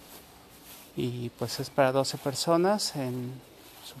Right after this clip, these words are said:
costo promedio por persona es de, de mil cien pesos. Esta es su sala exterior. Cuenta con su ventilador.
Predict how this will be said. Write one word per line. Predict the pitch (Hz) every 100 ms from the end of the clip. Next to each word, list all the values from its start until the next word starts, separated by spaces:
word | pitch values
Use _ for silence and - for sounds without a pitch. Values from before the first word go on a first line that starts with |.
| -
costo | - 135 - 139
promedio | 123 127 131 135
por | 120 123
persona | - 123 - 151 143 156 143
es | 131
de, | 135 131 131 - - - - - -
de | 127
mil | 139 139
cien | 135 151 147
pesos. | - 165 160 - 208 294 - - - - - - - - - - - - - - - - - - - - - -
Esta | 143 135 -
es | 143
su | 147
sala | - 143 143
exterior. | 143 - - 123 135 175 233 247 - - - - - - - - - - - - - - - - - - - -
Cuenta | 139 131 139
con | - 120
su | - 127 120 127 127 120 - -
ventilador. | 123 123 123 120 127 165 240